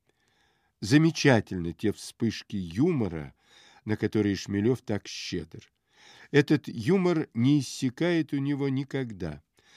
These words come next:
в самых последних, безвыходных, отчаянных положениях. Но и этот юмор почти никогда не идет от автора. Это есть юмор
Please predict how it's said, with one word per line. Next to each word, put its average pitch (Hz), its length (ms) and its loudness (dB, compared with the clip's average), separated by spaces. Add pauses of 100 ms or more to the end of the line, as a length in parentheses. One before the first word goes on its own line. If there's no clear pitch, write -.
(140)
в - 80 -20
самых 202 480 2
последних, 101 800 0
безвыходных, 104 1040 2
отчаянных 120 720 -4
положениях. 80 640 -10 (920)
Но 196 280 6
и - 160 -6
этот 190 460 2
юмор 143 440 4
почти 120 460 -2
никогда 113 580 2
не 107 240 2
идет 101 340 0
от 104 220 -4
автора. 85 580 -8 (440)
Это 123 220 2
есть 123 400 2
юмор 185 460 2